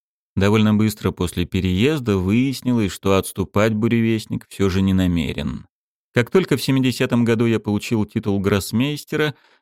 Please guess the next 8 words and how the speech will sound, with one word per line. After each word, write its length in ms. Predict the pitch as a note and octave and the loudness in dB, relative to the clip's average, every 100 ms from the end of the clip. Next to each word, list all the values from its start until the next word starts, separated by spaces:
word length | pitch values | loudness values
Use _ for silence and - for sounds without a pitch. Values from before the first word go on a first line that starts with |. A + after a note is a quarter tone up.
| - | -4
заведующему 760 | F#2+ A#2+ D#3 C#3+ B2 B2 B2+ A2+ | 0 2 2 2 0 2 2 2
кафедрой 640 | B2+ C3 C3 B2 A#2 A2 | 2 0 0 0 0 0
спорта 600 | - - B2 C#3 - A2+ | -4 -2 0 0 0 -2
экономического 640 | A2 G#2+ G#2+ - - G#2 | 0 0 0 -2 -2 -2
факультета 640 | F2+ G2+ G#2+ G2 - F#2 F#2+ | -2 -4 -2 -2 0 0 2
Л 180 | F#2 F#2 | 0 2
Г 120 | F#2+ | 2
У 260 | B2 F3+ | 2 2